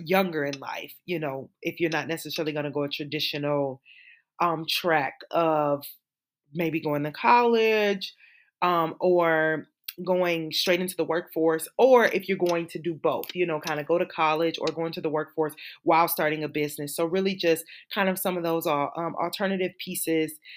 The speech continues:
that people don't often talk about. So I'm really excited, grateful, and blessed to be able to spend some time giving back at the top of the year. So I'm doing that the second week of January,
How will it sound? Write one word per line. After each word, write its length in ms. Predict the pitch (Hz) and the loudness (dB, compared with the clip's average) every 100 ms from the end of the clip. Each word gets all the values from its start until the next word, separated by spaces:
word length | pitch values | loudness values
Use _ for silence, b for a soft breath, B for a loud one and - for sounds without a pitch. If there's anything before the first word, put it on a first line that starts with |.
| B | B
that 140 | 190 185 | 2 4
people 240 | 285 247 | 2 2
don't 160 | 202 165 | 2 2
often 360 | 170 - 180 | 0 0 -6
talk 280 | 175 139 143 | -6 -6 -6
about. 380 | 180 214 269 302 - - - | -2 2 2 2 -4 -18 -6
So 140 | - | 2
I'm 120 | 196 208 | 2 2
really 200 | 254 294 | 0 0
excited, 600 | - - 170 170 175 - B B B | -2 2 2 4 2 0 B B B
grateful, 400 | 185 170 - 175 | 2 2 2 -4
and 100 | 160 | -2
blessed 320 | 151 160 160 - | 0 2 2 -2
to 80 | 165 | -8
be 220 | 156 170 | -4 -2
able 540 | 160 160 160 156 151 - b _ | 0 0 2 2 0 -8 b _
to 180 | - 202 | -6 -2
spend 280 | 190 185 175 | -2 -2 -2
some 160 | 185 175 | -4 -2
time 280 | 175 160 156 | 0 0 0
giving 260 | 156 160 | -4 -2
back 320 | 151 147 214 - - | 2 4 4 0 -10
at 100 | 175 | -8
the 80 | 185 | -6
top 260 | - 170 | -2 -2
of 100 | 175 | -2
the 80 | 165 | -8
year. 420 | 156 175 190 196 | -6 0 2 2
So 140 | 190 175 | 0 -4
I'm 100 | 175 | -2
doing 260 | 185 185 180 | -2 -2 -2
that 160 | 156 - | -4 -6
the 60 | |
second 380 | - 175 180 156 | -6 -6 -6 -8
week 140 | 165 | -8
of 100 | 147 - | -12 -6
January, 720 | 170 165 156 143 147 143 | -4 -2 -2 -2 -2 -2